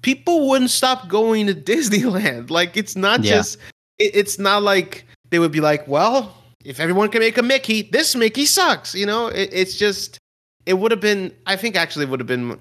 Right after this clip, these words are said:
Speaker 1: you know what? I cannot wait to see what fucked up shit people do with Steamboat Willie next year,
Speaker 2: <laughs>
Speaker 1: which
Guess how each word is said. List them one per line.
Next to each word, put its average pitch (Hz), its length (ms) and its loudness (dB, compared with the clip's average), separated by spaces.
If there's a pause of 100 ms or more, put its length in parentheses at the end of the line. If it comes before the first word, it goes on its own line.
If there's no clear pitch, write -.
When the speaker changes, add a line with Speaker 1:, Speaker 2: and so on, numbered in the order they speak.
(140)
Speaker 1:
you 202 100 -4
know 226 80 0
what? 226 220 0 (1000)
I 190 120 2
cannot 220 340 2
wait 180 180 2
to 170 80 -8
see 165 220 0
what 143 480 -2
fucked - 380 -2
up 147 120 0
shit 139 240 -2
people 135 240 -6
do 135 140 -6
with 131 120 -4
Steamboat 127 440 -2
Willie 127 320 2
next 131 380 -2 (380)
year, 143 380 4 (200)
Speaker 2:
<laughs> - 160 -4
Speaker 1:
which - 380 0